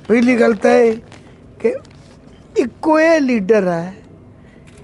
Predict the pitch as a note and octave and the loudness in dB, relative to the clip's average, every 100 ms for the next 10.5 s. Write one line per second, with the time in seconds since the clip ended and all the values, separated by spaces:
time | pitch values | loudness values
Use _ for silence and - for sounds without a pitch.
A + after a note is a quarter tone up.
0 | - F#3+ B3+ C#4 - - - A3+ B3+ C#4+ | -6 0 2 2 -2 -6 -2 2 2 2
1 | D4+ G#4 E4+ B3+ B3 B3+ B3 A3+ A#3 A#3 | 2 2 2 2 4 4 2 2 -2 -4
2 | - - E4 F4 E4 D#4 B3+ C4 G#3+ G3 | -8 -2 -2 2 2 2 0 -4 -2 -4
3 | F#3 G#3 F#3+ F3+ - F#3 C#3+ D#3+ C#3+ G3+ | -4 -4 -4 -4 -8 -10 -10 -14 -8 -6
4 | F#3+ E3+ F3+ - - - - F3+ A4 G3+ | -4 -6 -14 -20 -20 -20 -16 -14 -12 -14
5 | F4+ G3 G4 - - F#3+ E3+ - G3 G3+ | -12 -12 -12 -18 -16 -14 -14 -6 -2 -2
6 | F#3 G#3 - F#3+ F#3 - - - - - | -4 -8 -8 -8 -8 -10 -20 -20 -20 -20
7 | - A3 - A#3+ C4+ A#3+ B3 A3 G#3 G3 | -2 -2 2 0 0 0 0 2 2 2
8 | G3+ F#3+ F#3 F#3+ G3 E3+ F#3+ F#3 F3+ F#3+ | 0 0 0 2 0 -2 -6 -4 -2 -4
9 | E3+ D#3+ E3+ F3+ F3+ F3+ F#3 G3+ G3+ G3 | -4 -6 -4 -4 -4 -6 -6 -4 -4 -4
10 | E3+ D3 C3+ C#3+ | -12 -12 -12 -16